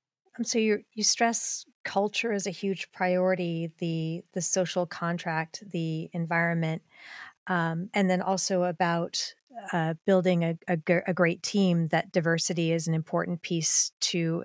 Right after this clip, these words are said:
have from the beginning. Um, you know, how, how do you pull all of that together? How do you,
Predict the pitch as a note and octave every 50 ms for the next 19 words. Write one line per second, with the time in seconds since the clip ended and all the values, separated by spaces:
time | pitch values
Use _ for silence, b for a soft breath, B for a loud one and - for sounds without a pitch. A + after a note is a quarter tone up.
0 | - - - E3+ D#3+ D#3+ D#3+ E3 - F3 E3 D#3+ D#3 - E3 E3 D#3+ D#3+ D#3 D#3+
1 | D#3+ E3 B B B B B B B B B B B B - G#3 G#3 F#3+ F#3+ F#3+
2 | F#3 A3+ E4 - _ _ _ _ _ _ - G#3+ G3+ A3 - - _ _ _ _
3 | _ - - - - A#3+ C4 C4+ C#4+ C#4 C4+ D4+ _ _ - - - B3 C4 C#4
4 | B3+ D4+ C#4 B3+ A3 _ - - A3+ A3+ A3 G3+ G3 G3 F#3+ F#3+ E3 - F3 F3
5 | F3 - - - F3+ D#3 E3+ F3 E3 D#3+ D#3 D#3+ D#3 - F3+ F3+ F3+ F#3 F3+ F3+
6 | F3 E3+ E3+ E3 -